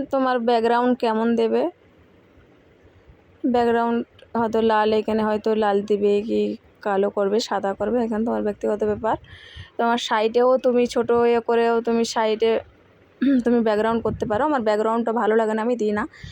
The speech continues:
এখান থেকে তুমি হয়তো একটা ইমোজি দিয়ে দিলে, হাসির চিহ্ন দিয়ে তুমি সিলেক্ট করে নিলে, একটু সরিয়ে নিলে,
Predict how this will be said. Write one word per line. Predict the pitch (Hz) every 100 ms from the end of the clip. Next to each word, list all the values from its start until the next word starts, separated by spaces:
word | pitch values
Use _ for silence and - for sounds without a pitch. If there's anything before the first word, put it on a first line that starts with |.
| - -
এখান | 254 262
থেকে | 247 240
তুমি | 240 233 233
হয়তো | 214 214 220
একটা | 208 226 -
ইমোজি | 233 226 208 214
দিয়ে | 214 208
দিলে, | 208
হাসির | 226 202 202 214
চিহ্ন | - 208 202 240 415 _ _ _ _ _ _ _ _ -
দিয়ে | 277
তুমি | 254 254 247
সিলেক্ট | - 233 226 -
করে | 226 220
নিলে, | 220 220 440 _ _ _ _ - _ - - -
একটু | - 214 233
সরিয়ে | - 226 220 226
নিলে, | 226 220